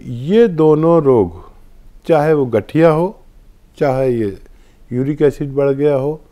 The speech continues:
या कोई और जोड़ों का दर्द हो, घुटने का दर्द हो, नसों का दर्द हो,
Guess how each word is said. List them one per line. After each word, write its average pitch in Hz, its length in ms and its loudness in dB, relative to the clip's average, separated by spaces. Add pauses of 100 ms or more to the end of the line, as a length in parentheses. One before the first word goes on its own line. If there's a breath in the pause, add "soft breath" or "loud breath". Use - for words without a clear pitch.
(420 soft breath)
या 160 300 2
कोई 185 480 2
और 156 460 2
जोड़ों 135 320 2
का 117 200 -2
दर्द 104 380 -4
हो, 113 160 -2
घुटने 151 460 -4
का 147 160 2
दर्द 123 320 0
हो, 117 240 -4 (560 soft breath)
नसों 151 560 0
का 175 180 0
दर्द 117 300 0
हो, 95 180 -10